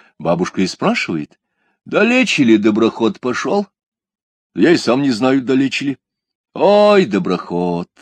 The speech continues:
ты пошел к царю Ироду». Давно он бегает, тебя ищет. Бабушка напоила, накормила и спать уложила.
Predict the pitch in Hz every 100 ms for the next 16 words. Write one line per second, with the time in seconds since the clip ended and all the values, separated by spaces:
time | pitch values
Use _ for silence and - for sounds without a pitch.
0 | _ _ _ _ _ _ _ _ - 202
1 | 220 196 185 - 175 156 - 151 151 156
2 | - - 90 123 113 104 90 98 87 _
3 | _ _ _ _ _ _ - 208 214 233
4 | 226 208 135 104 95 90 98 98 90 92
5 | _ - - _ _ - 107 95 98 95
6 | 95 - - - - - _ _ _ _
7 | _ _ _ _ _ _ _ 92 92 80
8 | - 82 85 82 107 113 95 80 78 80
9 | 85 110 87 80 - 95 107 90 92 90
10 | 104